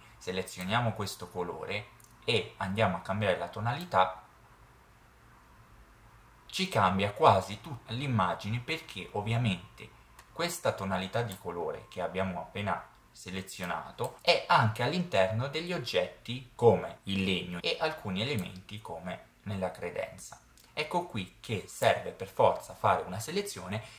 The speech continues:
Ora capite perché vi ho portato ben due immagini. La prima per avere una selezione veloce e facile quando si ha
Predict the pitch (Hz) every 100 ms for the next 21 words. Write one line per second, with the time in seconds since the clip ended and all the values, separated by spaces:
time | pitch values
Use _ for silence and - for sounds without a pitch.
0 | - 127 110 104 117 127 - 95 - -
1 | 98 110 110 123 - 90 85 98 107 110
2 | 98 90 82 - - 90 87 - - -
3 | 92 135 170 175 175 - - - 110 90
4 | - - - 92 113 95 87 85 - 92
5 | - 107 95 90 107 147 135 151 139 -
6 | - - 151 - - - - - - 120
7 | 90 - 90 - 113 92